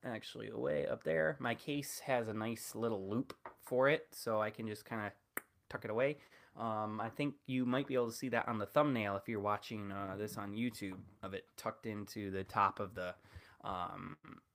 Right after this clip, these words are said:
the top of the case. Looks really nice. Um, but yeah, let's get into the actual, actual news, shall we? Um, so first off,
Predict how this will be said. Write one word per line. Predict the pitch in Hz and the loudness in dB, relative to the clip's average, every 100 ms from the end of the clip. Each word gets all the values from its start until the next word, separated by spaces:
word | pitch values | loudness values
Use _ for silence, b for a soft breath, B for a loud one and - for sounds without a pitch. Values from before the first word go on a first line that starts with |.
| _ | _
the | 113 104 101 | -6 -4 -2
top | 120 104 104 | 2 2 2
of | |
the | 98 | -6
case. | 131 117 - | -4 -4 -2
Looks | 175 165 | -4 2
really | 143 | 2
nice. | 113 101 - - B B B B _ _ _ _ _ _ - _ | 2 -2 -6 -20 B B B B _ _ _ _ _ _ -20 _
Um, | 160 175 165 123 113 _ _ _ _ _ _ _ _ _ - - _ _ _ - | 4 6 6 2 -4 _ _ _ _ _ _ _ _ _ -20 -20 _ _ _ 2
but | 185 | 4
yeah, | 131 - - | 4 2 4
let's | 165 165 | 4 4
get | 175 | 0
into | 180 165 | 0 0
the | 151 135 | 4 8
actual, | 135 147 - 131 127 143 | 6 4 0 2 4 2
actual | 139 - 131 | 0 -2 -2
news, | 120 123 127 101 95 - - | 2 4 4 2 -2 -10 -14
shall | - 87 98 | -6 -4 0
we? | 143 170 B B B B B - | 0 -2 B B B B B 2
Um, | 143 170 156 135 131 | 6 8 8 6 4
so | 214 226 208 185 170 160 _ _ _ - | 6 8 8 8 4 -2 _ _ _ 4
first | 240 262 - | 6 6 4
off, | 98 98 | 4 4